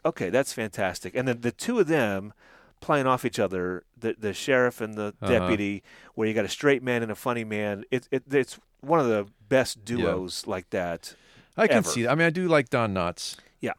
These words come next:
Speaker 2: Uh, he's, he's definitely the highlight of that show.
Speaker 1: Yeah.
Speaker 2: But,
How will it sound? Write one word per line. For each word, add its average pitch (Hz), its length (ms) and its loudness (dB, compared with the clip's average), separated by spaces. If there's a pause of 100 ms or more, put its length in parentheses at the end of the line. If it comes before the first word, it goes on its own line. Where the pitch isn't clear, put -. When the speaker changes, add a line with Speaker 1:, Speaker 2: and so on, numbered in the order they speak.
(120)
Speaker 2:
Uh, 101 200 -6
he's, 120 280 -8
he's 123 140 -8
definitely 127 280 -4
the 95 60 -2
highlight 90 360 2
of 78 80 -2
that 78 100 -8
show. 76 320 -4 (400)
Speaker 1:
Yeah. 120 140 0
Speaker 2:
But, 80 120 -4